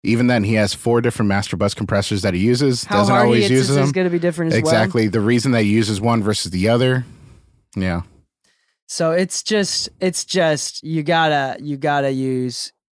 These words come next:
Speaker 2: remember, it's about how to make that vocal sound the best. So, and,
Speaker 1: Yeah.
Speaker 2: and every single time it's gonna be custom tailored. It has to be custom tailored.
Speaker 1: Yeah.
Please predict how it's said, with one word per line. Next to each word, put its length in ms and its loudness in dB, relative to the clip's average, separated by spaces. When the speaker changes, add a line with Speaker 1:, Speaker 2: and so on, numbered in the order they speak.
Speaker 2:
remember, 720 2
it's 180 0
about 400 2
how 220 2
to 80 2
make 320 -4
that 220 0
vocal 280 -2
sound 240 -2
the 60 -2
best. 420 -2
So, 140 -4
and, 280 0
Speaker 1:
Yeah. 60 -8
Speaker 2:
and 160 0
every 280 -2
single 260 -4
time 260 -4
it's 140 -6
gonna 160 -4
be 140 -4
custom 440 -8
tailored. 400 -6
It 60 -4
has 380 -4
to 80 -10
be 80 -6
custom 400 -8
tailored. 340 -4
Speaker 1:
Yeah. 80 -20